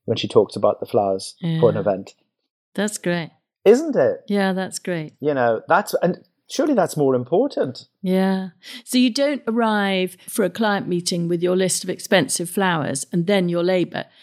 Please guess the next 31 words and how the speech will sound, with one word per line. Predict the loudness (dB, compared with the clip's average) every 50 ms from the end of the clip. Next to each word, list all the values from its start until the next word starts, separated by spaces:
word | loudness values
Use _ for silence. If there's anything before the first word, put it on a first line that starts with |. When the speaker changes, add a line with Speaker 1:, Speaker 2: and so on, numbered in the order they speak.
| -20 -18 _ -2
Speaker 2:
Basically, | 0 0 0 0 -2 -2 0
what | 0 0 0 0
you're | 0 -2 0 -2 -4 -6 _ _ _ _ _ -6
sort | -2 0 2 2
of | 2
saying | 0 0 0 2 2 0 0 -2
is, | 0 -2 -2 -2 -4 -10 _ _ _ _ _ -6
"This | 0 0 0 0 0
is | -2 -4 -2
the | -4 -2
cost | 0 2 0 2 0 -2 -4 -6 -6 -8 -10 -12 -16
for, | -8 -2 0 2 2 2 0 -4
for | -8 -4 0 0 0 0 0 -2 -4 -8 -12 -18 -10
the | -4 -4 -2
work | 0 0 0 0 0 0 -4 -6 -8
to | -8 -2
get | 0 0 0
it | 0 0
done, | 0 0 0 0 0 -2 -6
but | -6 -6 -4
we're | -4 -4
just | -4 -4 -2
gonna | -2 -2 -2 0
go | 0 0
out | 0 0 -2
into | -4 -6 -6
the | -6 -2
garden | -2 -2 -2 -2 -2 -4
and | -4 -4
pick | -6 -4 -4
everything." | -4 -4 -6 -8 -10 -10 -14 -14